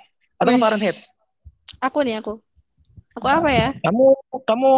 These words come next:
Speaker 1: kamu perempuan.
Speaker 2: Oh iya sih, bener sih.
Speaker 1: Jangan berubah. Jangan seperti, jangan seperti dia yang meninggalkanku. Oh, shit. Waduh, berat, berat, berat. Oke, balik lagi ke
Speaker 2: Oke,
Speaker 1: dalam
Speaker 2: Mel.
Speaker 1: mat-, timbang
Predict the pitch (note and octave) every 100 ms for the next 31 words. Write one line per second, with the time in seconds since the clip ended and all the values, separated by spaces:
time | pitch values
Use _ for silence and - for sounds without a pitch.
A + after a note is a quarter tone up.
0 | C4 B3+ - - - A3+ A#3 F#3 E3 G#2+
1 | F#2+ G#2 _ _ _ _ G#3 A3 A3 G#3+
2 | G3+ G3+ - - - _ - - G#3+ F#3
3 | D3 C#3+ - - - D#3+ F3 F#3 F#3 F3+
4 | - _ _ - _ _ _ _ _ _
5 | E3 E3+ F3 E3+ F3+ E3+ G3+ G3 F3 E3
6 | D#3 D#3 D#3+ D#3 D#3 C3+ C3+ - - A#3+
7 | - F2+ D#2 C#2 - - - - _ _
8 | _ - - - - - - - C#3 C#3
9 | C3+ C3+ - - _ _ C#3+ C#3 C#3 -
10 | A#2+ A#2+ - A3 - - - - _ -
11 | - D#3 F3+ G3+ A#3 C4 B3+ A#3 _ _
12 | - - - _ _ - _ - E3 F3